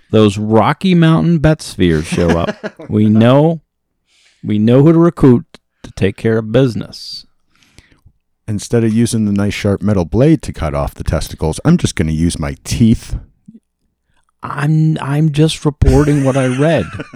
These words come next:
Speaker 2: <laughs>
Speaker 1: I haven't done this.
Speaker 2: I am glad I am
Speaker 1: Oh.
Speaker 2: not in that culture. Let's
Speaker 1: Yep.
Speaker 2: just say that.
Speaker 1: <laughs>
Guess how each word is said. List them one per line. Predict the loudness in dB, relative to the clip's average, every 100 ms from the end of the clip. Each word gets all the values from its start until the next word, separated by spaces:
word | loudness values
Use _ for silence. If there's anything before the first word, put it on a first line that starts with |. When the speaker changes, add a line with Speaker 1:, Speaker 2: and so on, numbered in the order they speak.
| -20 _
Speaker 2:
<laughs> | -20 -20 -20 -20 -20 -20 -20 -20 -20 -20 -20 -20 _ -20 _ -20 _ -20 -20 -12
Speaker 1:
I | -8
haven't | -6 -4 -4 -4 -8 -6
done | -2 -2 -2
this. | -4
Speaker 2:
I | -4
am | -2 -2
glad | -2 0 0
I | 0 0
am | 0
Speaker 1:
Oh. | -2
Speaker 2:
not | -2 -2
in |
that | -2 -4 -2
culture. | -2 -2 -4
Let's | -4 -2
Speaker 1:
Yep. | 0
Speaker 2:
just | 0 2
say | 0 0
that. | -4 -8 -10 -6 -4 -4 _ _ -10 -10 _ _
Speaker 1:
<laughs> | -10